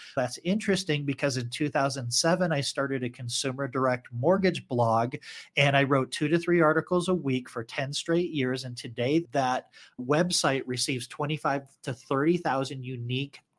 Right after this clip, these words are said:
uh, visitors a month. We've had almost three million visitors to the website since I started it. And today, my business is to help other loan officers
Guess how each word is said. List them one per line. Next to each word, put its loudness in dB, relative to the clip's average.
uh, 2
visitors 0
a -4
month. 0
We've -2
had 6
almost 2
three -2
million 0
visitors 0
to -2
the 0
website 0
since -6
I -4
started 0
it. 2
And 0
today, 2
my 0
business 0
is -2
to 0
help 0
other 2
loan 2
officers -2